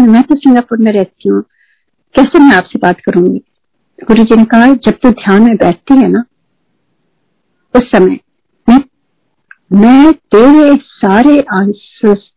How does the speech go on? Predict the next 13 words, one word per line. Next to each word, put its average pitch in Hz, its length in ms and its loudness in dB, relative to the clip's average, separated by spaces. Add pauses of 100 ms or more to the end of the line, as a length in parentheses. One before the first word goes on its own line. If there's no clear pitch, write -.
दूंगा, 165 400 -2 (640)
जितने 294 420 0
भी 277 140 2
तेरे 196 240 0
क्वेश्चंस 185 500 -6 (100)
हैं।" - 100 -8 (3250)
तो 254 120 2
कितना 302 520 0
साफ 269 360 -2
गुरुजी 254 400 -4
ने 233 100 0
कहा 196 240 -4
है। 196 220 -8